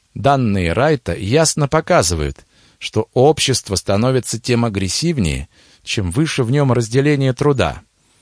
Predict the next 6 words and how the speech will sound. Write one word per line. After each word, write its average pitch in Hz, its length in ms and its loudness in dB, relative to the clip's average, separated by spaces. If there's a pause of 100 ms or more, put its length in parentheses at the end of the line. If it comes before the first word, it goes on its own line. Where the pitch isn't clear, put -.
(220)
что - 240 -6
самыми 143 720 2
агрессивными 110 840 0
являются 123 600 0
социальные 139 760 0
системы, 95 760 0